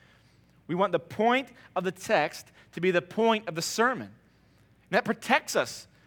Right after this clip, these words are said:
right? It protects us from saying what we wanna say, from, from me jumping on my soapbox and talking about what I wanna talk about and not giving you the Word of God and what He has said. Not what He's trying to say anyway,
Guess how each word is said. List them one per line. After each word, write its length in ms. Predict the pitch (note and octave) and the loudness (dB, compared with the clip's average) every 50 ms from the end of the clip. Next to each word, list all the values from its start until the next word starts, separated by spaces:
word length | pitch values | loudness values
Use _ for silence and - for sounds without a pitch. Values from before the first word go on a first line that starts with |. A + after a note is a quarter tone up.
| _ | _
right? 140 | - G#3 B3 | 2 4 4
It 80 | B3 - | 4 2
protects 360 | G#3 - - A3+ C4 B3+ - | 0 0 2 2 2 2 0
us 120 | A#3 F#3+ | -4 -4
from 160 | - G#3+ F#3+ E3 | -2 -4 -4 0
saying 280 | - A3+ A3+ A#3 A3 | 2 2 2 4 4
what 120 | G#3+ G3+ G3 | 2 2 4
we 120 | G#3 A#3+ | 2 2
wanna 240 | A#3 G#3 G#3+ A3 A3+ | 2 2 2 2 0
say, 300 | - - B3+ C#4+ C#4+ A3+ | 0 0 2 2 2 2
from, 220 | - F#3+ E3+ E3 - - - - | 0 -2 -2 -4 -6 -10 -8 -4
from 160 | - F#3+ F#3+ | -2 0 2
me 160 | G3+ A#3 C4 | 2 0 0
jumping 280 | A3+ G3+ A3+ G#3 A3 G3+ | 2 2 2 4 4 4
on 120 | F#3+ F#3 | 4 4
my 260 | F#3 F#3+ G3+ A#3 C4+ | 4 4 6 6 6
soapbox 520 | C#4+ - - G3+ E3 D3+ C3+ C#3 C#3 C#3 - | 4 2 2 0 0 2 4 2 2 2 0
and 60 | D#3+ | 0
talking 180 | - G3 G#3+ G3 | 2 2 2 4
about 140 | G3 G3 F#3 | 4 4 4
what 140 | F#3 F3 - | 4 2 2
I 260 | - F3+ G#3+ B3+ C#4+ | 4 6 8 8 8
wanna 160 | C#4 A#3+ G3+ | 6 6 2
talk 240 | F3+ - E3+ D#3 C#3+ | 2 4 2 2 2
about 260 | C3+ A#2+ A#2 A2+ A2+ - - - - - | 2 0 0 0 0 -2 -8 -18 -8 -4
and 100 | E3+ F3 | 0 4
not 260 | G3+ A3 A#3 G3 F3+ | 4 4 4 2 0
giving 240 | D#3 A#3 A#3 A#3 G#3+ | -4 -2 -2 -2 -2
you 80 | G3+ | 0
the 100 | F#3+ F3+ | 0 2
Word 260 | F3 F3 G3+ G#3+ G#3 F#3 | 4 4 4 4 6 4
of 160 | E3 D3 C#3+ | 2 2 2
God 240 | F3+ F#3+ A3 A#3+ G#3+ | 2 4 4 4 2
and 100 | F3 E3 | 2 2
what 160 | D#3+ D#3 - - - | 0 0 0 -8 -18
He 360 | - - - A3+ C4 C#4+ B3+ | -20 -6 -2 0 2 2 4
has 180 | G#3 F3+ D#3+ C3+ | 4 4 2 2
said. 560 | - - - - B3 C#4 B3+ D3+ A2 G2+ G2 - - _ _ _ _ _ _ _ _ _ | -2 -8 -6 -6 -4 -2 -2 -2 -4 -6 -10 -16 -20 _ _ _ _ _ _ _ _ _
Not 100 | F#3+ A#3+ | -2 0
what 100 | C4 A#3+ | 0 0
He's 120 | G#3+ - | -2 -4
trying 300 | - - B3 B3+ C4+ C#4 B3 | -4 -2 0 0 2 2 0
to 60 | G#3 | 0
say 240 | - - F#3 D#3+ E3+ | 0 0 2 2 2
anyway, 440 | A3 C#4+ D4 A#3+ D#3 A#2 G2+ G2 | 2 2 0 0 0 0 -2 -4